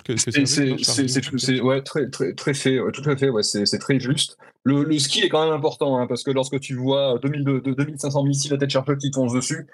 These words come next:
Speaker 2: et qu'il va falloir tous les esquiver, <laughs> ça demande un peu de skill quand même, mine de rien. Mais oui, non, mais complètement. Euh, pour vous donner une idée, moi, le premier, euh, skill check que j'ai eu dans le, dans le jeu,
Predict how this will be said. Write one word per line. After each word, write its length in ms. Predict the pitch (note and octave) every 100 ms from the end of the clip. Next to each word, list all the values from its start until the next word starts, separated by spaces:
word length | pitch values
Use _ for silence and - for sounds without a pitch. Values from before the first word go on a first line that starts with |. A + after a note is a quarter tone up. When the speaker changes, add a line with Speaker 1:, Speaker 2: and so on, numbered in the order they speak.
| -
Speaker 2:
et 60 | B2+
qu'il 80 | C3+
va 60 | C3
falloir 180 | B2+
tous 180 | B2 D#3
les 140 | D#3+ D3
esquiver, 380 | C#3 D3+ D3+
<laughs> 1040 | - F#3+ F3 - F#3 G3 - F#3 - A#2+ -
ça 100 | C#3
demande 220 | C#3 F#3+
un 80 | A3+
peu 120 | G#3+
de 80 | G#3
skill 420 | C#3 - F#3 A#3+
quand 80 | E3+
même, 140 | E3+ F#3+
mine 140 | E3+
de 80 | D#3
rien. 220 | D3 F#3+ - - E3 C#3
Mais 120 | D3
oui, 120 | F3+
non, 140 | G#3 D3+
mais 80 |
complètement. 480 | - D#3 D#3+ F3+ D#3
Euh, 440 | A2+ A#2 A#2 A#2 A#2+
pour 200 | C#3+ C#3+
vous 60 |
donner 200 | C#3 C#3+
une 80 | C#3
idée, 380 | C3+ C#3+ F3+ F3+
moi, 180 | C3 C#3
le 140 | F#3+
premier, 500 | - - E3 F3 F3
euh, 140 | D3 C3
skill 280 | - F#3 E3+
check 380 | - E3 D#3+ -
que 240 | - F#3
j'ai 140 | C#3+ C#3
eu 160 | C#3+
dans 160 | C3+ B2
le, 260 | A#2+ A2
dans 140 | A2 A2
le 120 | A2
jeu, 240 | G#2+ C#3+